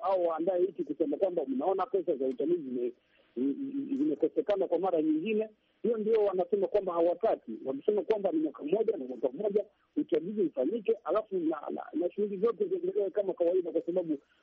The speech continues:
wao wamechoshwa na vita siku za kutosha, familia nyingi zimepoteza watoto. Alafu jioni hii wanasema kwamba wanasubiri kwamba, uh, wa-,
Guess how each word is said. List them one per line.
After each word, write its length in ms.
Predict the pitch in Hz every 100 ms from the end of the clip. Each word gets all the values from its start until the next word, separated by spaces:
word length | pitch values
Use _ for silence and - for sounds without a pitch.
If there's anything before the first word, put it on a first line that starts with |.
| _
wao 160 | 415 233
wamechoshwa 540 | 214 196 - 214 - 180
na 100 | 165
vita 340 | 156 208 185 -
siku 160 | 175
za 140 | 170 147
kutosha, 540 | 151 - 196 - 180
familia 360 | - 127 127 285
nyingi 200 | - -
zimepoteza 540 | 156 160 - 294 359
watoto. 440 | 160 156 185 - - - _ _ -
Alafu 340 | - 415 415 415 190
jioni 360 | - 254 381
hii 280 | 440 453 370
wanasema 380 | 311 339 - 392
kwamba 200 | 202 185
wanasubiri 460 | 165 - 165 185
kwamba, 340 | - 175 143 127 - _ _ -
uh, 280 | 156 160
wa-, 60 | 180